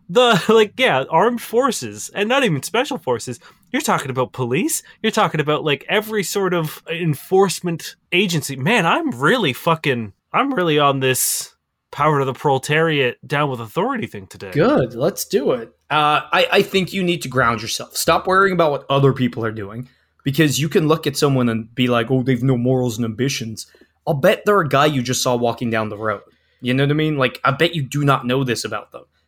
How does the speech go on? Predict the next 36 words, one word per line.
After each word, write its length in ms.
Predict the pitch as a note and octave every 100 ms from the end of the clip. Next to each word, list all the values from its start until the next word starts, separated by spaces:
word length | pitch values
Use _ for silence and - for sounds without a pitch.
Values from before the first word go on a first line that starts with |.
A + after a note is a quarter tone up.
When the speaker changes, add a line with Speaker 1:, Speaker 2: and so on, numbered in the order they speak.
| _
Speaker 2:
And 140 | G3+
sure, 260 | - E4+ - -
some 160 | A3
people 240 | G#3 G#3+ A3
make 220 | G3+ -
mistakes 440 | F#3+ - G3+ G#3+
and 140 | C#3+ B2
date 220 | D3 D3+
people 320 | C#3 C#3+ D3
that 340 | B2+ C3 B2+ - _ _ _ _
maybe 300 | C3 D3 D3+
aren't 260 | C#3+ D3 -
the 60 |
best, 340 | E3 E3 - -
or 180 | E3+ E3
maybe 240 | D#3 D3+
you 180 | D#3 F3
just 260 | D3 C#3 -
think 200 | A#2 -
aren't 220 | A2 -
the 60 | G#2
best. 420 | G#2+ G2+ - - _ _
But 200 | - F3
none 260 | D3+ E3 A3
of 140 | F3
that 280 | C#3 D#3+ -
is 140 | B2+ -
helping 440 | C#3 C#3+ C#3 A#2
you 240 | A2+ C3 G#2+
whatsoever. 880 | G#2+ A#2 B2+ - B2+ A#2 G#2+ - _ _ -
So 240 | - E3+
stop 500 | - - - D#3+ -
worrying 320 | C#3 C#3 C#3+
about 220 | B2 A#2+ A2+
other 160 | A2
people 500 | - A2+ A2 D#3 F3+